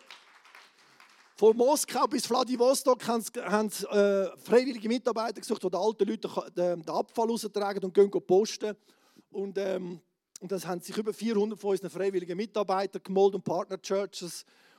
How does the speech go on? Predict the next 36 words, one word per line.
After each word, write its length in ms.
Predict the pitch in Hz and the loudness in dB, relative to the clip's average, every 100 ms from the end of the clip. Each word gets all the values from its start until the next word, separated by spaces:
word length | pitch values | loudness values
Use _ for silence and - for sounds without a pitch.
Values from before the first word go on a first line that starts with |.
| _ | _
Und, 260 | 180 175 180 | -8 -6 -4
äh, 160 | 180 | -4
und 180 | 175 - | -6 -10
die 40 | - | -10
Kirche 240 | 196 196 | -6 -4
ist 260 | 185 170 - | -4 -8 -8
gewachsen 420 | 151 165 - 175 | -6 -6 -8 -6
durch 180 | 180 170 | -4 -4
da. 100 | 143 | -4
Und 260 | 120 131 | -6 -8
dann 60 | 160 | -8
haben 60 | |
plötzlich 280 | 156 160 - | -6 -8 -8
gemerkt: 220 | - 139 | -10 -4
Hey, 120 | 214 185 | -2 -2
Christen 400 | - 220 - 175 | -2 -4 -6 -8
sind 360 | 180 165 156 | -6 -6 -6
nette 320 | 160 165 - | -6 -6 -6
Leute 300 | 139 190 285 | -2 -2 -2
und 80 | 160 | -8
die 60 | 180 | -6
machen 300 | 165 185 208 | -4 -6 -8
etwas 260 | 208 196 | -12 -14
Gutes, 380 | - 185 147 - | -6 -4 -4 -6
oder? 180 | 160 165 | -10 -10
<laughs> 800 | 156 - - _ _ _ _ - | -10 -10 -12 _ _ _ _ -10
Und 160 | 185 214 | -4 -2
am 100 | 185 | 0
Schluss 380 | 170 320 359 | 6 10 10
hat 100 | 285 | 8
Moskau 540 | 269 294 330 - 285 294 | 10 10 10 6 2 4
denen 260 | 285 285 | 4 4
noch 120 | 285 269 | 4 2
das 120 | - | 4
Zertifikat 1040 | 262 269 - 214 254 220 240 285 302 269 | 4 4 2 -2 -2 0 4 6 6 4
gegeben, 260 | - 262 | 2 4